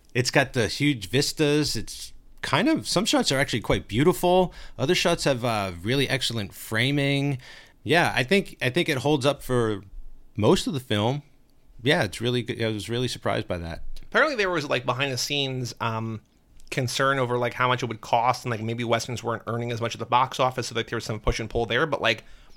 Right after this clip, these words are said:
Speaker 2: whatever it wound up, wherever they wound up, it's a good final product, I think. I, I would be happy with this on my resume if I had made this movie or whatever,
Speaker 1: Oh,
Speaker 2: acted in this
Speaker 1: yeah.
Speaker 2: movie, 'cause, like,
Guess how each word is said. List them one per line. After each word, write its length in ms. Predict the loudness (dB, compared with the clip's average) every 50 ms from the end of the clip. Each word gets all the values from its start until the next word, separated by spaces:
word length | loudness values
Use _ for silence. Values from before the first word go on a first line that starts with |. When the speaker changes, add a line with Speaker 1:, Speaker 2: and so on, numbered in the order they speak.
| -16 -8
Speaker 2:
whatever 360 | -2 0 2 4 4 4 4
it 60 | 4 6
wound 200 | 6 6 8 8
up, 120 | 6 4 4
wherever 300 | 6 6 6 6 6 2
they 100 | 0 0
wound 260 | 0 0 0 0 0
up, 220 | -2 -2 -4 -6 -12 -18 -20 -20 -18 -12
it's 160 | -8 -6 -4 -2
a 40 |
good 160 | 0 0 0 4
final 200 | 4 4 4 4
product, 320 | 6 6 6 6 6 2
I 60 | -4 -6
think. 200 | -6 -4 0 0
I, 120 | 2 4
I 100 | 4 4
would 140 | 4 4 4
be 100 | 2 2
happy 340 | 6 8 8 8 8 6 2
with 240 | 2 2 0 0 0
this 260 | 0 0 0 0 0
on 180 | 0 0 0 0
my 100 | 0 -2
resume 400 | 0 0 -2 -2 -2 -4 -4 -4
if 80 | -4 -4
I 60 | -4
had 140 | -4 -4 -6
made 160 | -6 -6 -6
this 140 | -6 -6 -6
movie 220 | -4 -4 -4 -4
or 80 | -2 -2
whatever, 280 | 0 0 0 0 2 4
Speaker 1:
Oh, 20 | 6
Speaker 2:
acted 200 | 6 6 6 4
in 60 | 2
this 120 | 2 2
Speaker 1:
yeah. 40 | 2 -2
Speaker 2:
movie, 140 | -4 -4
'cause, 180 | -4 -4 -2 2
like, 260 | 2 0 0 -2 -8